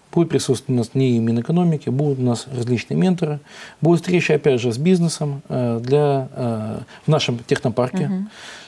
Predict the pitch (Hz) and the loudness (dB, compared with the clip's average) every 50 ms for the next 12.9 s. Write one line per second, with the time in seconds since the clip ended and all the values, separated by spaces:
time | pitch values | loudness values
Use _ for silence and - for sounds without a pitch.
0 | - - 123 123 127 131 123 117 113 - 131 131 120 117 113 110 107 104 107 110 | -12 -8 -4 -2 0 0 0 0 -2 -2 -2 0 0 0 0 0 -2 -2 -4 -6
1 | 113 113 - 123 117 - - 160 147 131 113 - - 123 - - - - - - | -8 -10 -10 -8 -6 -4 -2 0 0 0 -2 -4 -10 -16 -16 -18 -20 -20 -20 -20
2 | - - - - - - _ _ - - 139 151 147 139 127 123 107 - - 117 | -20 -20 -20 -20 -20 -20 _ _ -6 -2 0 2 2 2 2 2 0 -2 -2 -6
3 | 101 - - 135 127 123 120 127 127 120 110 - 127 120 123 113 - - 117 110 | -6 -4 -4 -2 -2 -2 0 0 -2 -2 -2 -2 -2 0 0 -2 -2 -4 -4 -6
4 | 104 - - 131 160 175 180 170 139 117 120 113 104 - 127 117 117 110 107 107 | -6 -6 -6 -4 -2 -2 0 -2 -4 -4 -4 -6 -6 -4 -4 -2 -2 -2 -2 -4
5 | 113 110 - - 104 104 - - 113 110 110 101 - - _ - - - - - | -4 -6 -6 -6 -8 -8 -8 -8 -6 -6 -6 -8 -10 -12 _ -20 -20 -20 -20 -20
6 | - - 113 110 107 120 123 120 110 107 104 101 101 107 113 110 107 104 104 104 | -12 -8 -6 -4 -2 0 0 2 2 0 -2 -4 -6 -10 -10 -10 -8 -8 -6 -6
7 | 107 107 107 104 107 110 - - - - - - - - - - 131 131 110 - | -6 -6 -8 -8 -10 -12 -16 -18 -20 -20 -20 -20 -20 -20 -10 -4 -2 0 0 0
8 | - 120 - - 170 175 165 - - - - - - _ _ _ _ _ _ _ | -4 -6 -2 -2 0 0 0 -4 -6 -12 -14 -20 -20 _ _ _ _ _ _ _
9 | _ _ _ _ - 117 113 - 143 135 131 123 117 123 120 127 131 123 120 120 | _ _ _ _ -16 -6 -2 0 2 2 2 0 -2 -2 0 2 2 2 2 0
10 | 120 127 123 120 - 131 123 - 127 127 123 117 117 113 117 117 120 123 123 123 | -2 -2 -4 -4 -4 -4 -2 -2 -2 0 -2 -4 -6 -8 -8 -8 -8 -8 -8 -6
11 | 120 120 139 131 - - 131 123 123 123 110 - - - - - 123 123 117 110 | -2 0 2 0 0 0 -2 -2 0 -2 -2 -4 -8 -12 -10 -6 -4 -4 -4 -6
12 | - - 123 113 - 135 113 - - 123 113 - 131 - - - 131 117 | -6 -8 -4 -2 0 -2 -2 -2 -4 -4 -2 0 -2 -2 -2 -6 -10 -12